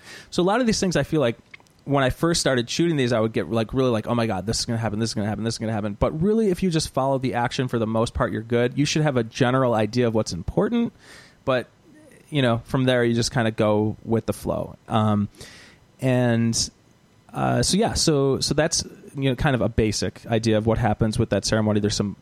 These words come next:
there's, when the, when the brat happens and the groom gets let in, there's all these little prayer ceremonies, these ants that do these, um, blessings. You should, you know,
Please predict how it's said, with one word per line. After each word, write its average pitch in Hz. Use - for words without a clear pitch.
there's, 110
when 120
the, 107
when 113
the 98
brat 117
happens 113
and -
the -
groom 113
gets 110
let 104
in, 107
there's 104
all 107
these 110
little 107
prayer 170
ceremonies, 147
these 98
ants 139
that 98
do 113
these, 101
um, 87
blessings. 123
You -
should, -
you 110
know, 95